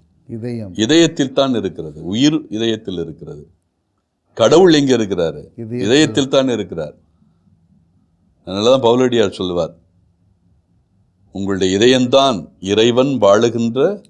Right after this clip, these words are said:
Speaker 1: இல்லிடம்.
Speaker 2: அஹ், இல்லம்." இங்கதான் உயிர் இருக்கிறது.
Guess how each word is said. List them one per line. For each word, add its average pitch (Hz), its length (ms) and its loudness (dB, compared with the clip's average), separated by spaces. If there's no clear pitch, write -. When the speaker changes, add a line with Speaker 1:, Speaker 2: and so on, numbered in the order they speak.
Speaker 1:
இல்லிடம். 113 560 -12
Speaker 2:
அஹ், 90 280 -6
இல்லம்." 92 500 -2
இங்கதான் 127 320 0
உயிர் 165 240 -4
இருக்கிறது. 80 580 -8